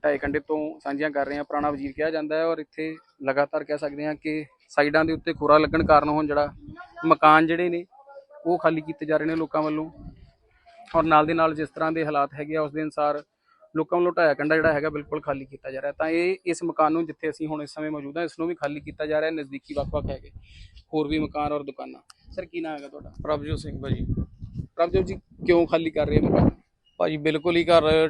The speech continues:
Speaker 2: ਢਾਈ ਦੇ ਕੰਢੇ ਦੇ ਉੱਪਰ ਆ ਤੇ ਤੇੜਾਂ ਆ ਚੁੱਕੀਆਂ ਛੱਤ ਨੂੰ ਵੀ ਅੰਦਰੋਂ ਕਮਰਿਆਂ ਨੂੰ, ਅਹ, ਦੀਵਾਰਾਂ ਨੂੰ ਵੀ ਤੇੜਾਂ ਆ ਗਈਆਂ ਭਾਜੀ।
Speaker 1: ਹੂੰ।
Speaker 2: ਤੇ ਮਤਲਬ ਕਿ ਬਸ ਘਰ ਅੱਜ ਗਿਰ ਜੇ ਕੱਲ ਗਿਰ ਜੇ ਕੁਛ ਕਹਿ ਨਹੀਂ ਸਕਦੇ ਜਿੰਨਾ ਬੁਰਾ ਪਾਣੀ ਨਾਲ ਤੇ ਬਾਰਿਸ਼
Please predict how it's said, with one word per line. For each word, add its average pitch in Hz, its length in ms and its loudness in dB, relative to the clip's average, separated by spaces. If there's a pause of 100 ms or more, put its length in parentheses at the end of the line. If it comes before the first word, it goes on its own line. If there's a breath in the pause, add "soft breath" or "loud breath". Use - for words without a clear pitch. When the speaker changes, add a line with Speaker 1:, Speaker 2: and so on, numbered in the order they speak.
(120)
Speaker 2:
ਢਾਈ 147 200 8
ਦੇ 127 120 0
ਕੰਢੇ 135 320 -2
ਦੇ 160 180 0
ਉੱਪਰ 151 240 0
ਆ 151 200 2 (160)
ਤੇ 143 160 0
ਤੇੜਾਂ 143 300 2
ਆ 143 140 4
ਚੁੱਕੀਆਂ 156 340 -6
ਛੱਤ 143 280 0
ਨੂੰ 147 120 -6
ਵੀ 147 140 -6
ਅੰਦਰੋਂ 139 260 -6
ਕਮਰਿਆਂ 139 420 -4
ਨੂੰ, 143 340 -4
ਅਹ, 131 580 -4
ਦੀਵਾਰਾਂ 135 420 2
ਨੂੰ 156 100 -6
ਵੀ 156 80 -4
ਤੇੜਾਂ 135 280 -2
ਆ 131 120 -2
ਗਈਆਂ 135 220 -6
ਭਾਜੀ। 127 260 -8
Speaker 1:
ਹੂੰ। 151 320 -20
Speaker 2:
ਤੇ - 420 -16
ਮਤਲਬ 139 200 -2
ਕਿ 143 100 -4
ਬਸ 139 280 -2
ਘਰ 156 400 4 (320)
ਅੱਜ 143 120 -2
ਗਿਰ 147 220 0
ਜੇ 147 160 -4
ਕੱਲ 147 260 2
ਗਿਰ 143 180 -2
ਜੇ 135 120 -4
ਕੁਛ - 220 -8
ਕਹਿ 143 180 -2
ਨਹੀਂ 147 120 -4
ਸਕਦੇ 135 260 -2
ਜਿੰਨਾ 135 220 -2
ਬੁਰਾ 131 220 -2
ਪਾਣੀ 135 280 -4
ਨਾਲ 135 220 -2
ਤੇ 143 80 -6
ਬਾਰਿਸ਼ 127 300 -6